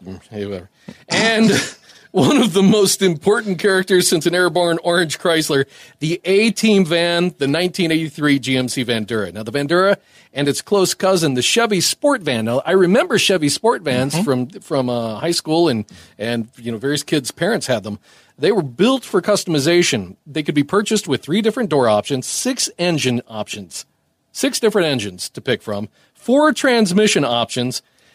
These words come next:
Speaker 1: and they had three <laughs> different wheelbase lengths.
Speaker 2: I want one of those short wheelbase suckers with a four fifty-four in it.
Speaker 1: Oh, yeah, little stubby
Speaker 2: And,
Speaker 1: vans.
Speaker 2: and a, and a turbo four hundred. Let's go, baby.
Speaker 1: <laughs> Let's make this happen. And l-, lots of, uh, shag carpet.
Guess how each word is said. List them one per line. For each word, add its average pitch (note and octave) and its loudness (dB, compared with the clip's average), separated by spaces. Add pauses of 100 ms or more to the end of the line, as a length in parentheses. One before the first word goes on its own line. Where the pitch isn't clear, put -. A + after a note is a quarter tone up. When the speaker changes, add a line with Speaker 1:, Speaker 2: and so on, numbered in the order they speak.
(120)
Speaker 1:
and D3+ -2
they E3 2
had E3 0
three A#3+ 2
<laughs> A3 -2
different F#3 0
wheelbase D3+ 2
lengths. G2+ -10 (480)
Speaker 2:
I C3 0
want C#3+ 2
one C3 2
of B2 2
those A#2 0
short - -4
wheelbase A#2+ 0
suckers A#2+ -2
with G2 -8
a D#2 -10
four A#2 0
fifty-four G#2 -4
in F#2 -2
it. - -14 (380)
Speaker 1:
Oh, F#3+ 2
yeah, F#3+ -2
little F#3 -2
stubby F#3+ 0
Speaker 2:
And, E3+ 0
Speaker 1:
vans. C3 0
Speaker 2:
and B2 2 (180)
a, - -4
and A#2+ 0
a G#2+ -2
turbo C3+ 0
four B2+ 2
hundred. A2 2
Let's B2+ 0
go, B2+ 2
baby. A2 0
Speaker 1:
<laughs> - -20
Let's F#3 -2
make E3+ -4
this D3+ -4
happen. D#3 -2 (400)
And C#3+ -2
l-, E3 -6
lots D3 -2
of, C#3 0
uh, B2 4
shag A2 0
carpet. G2 -4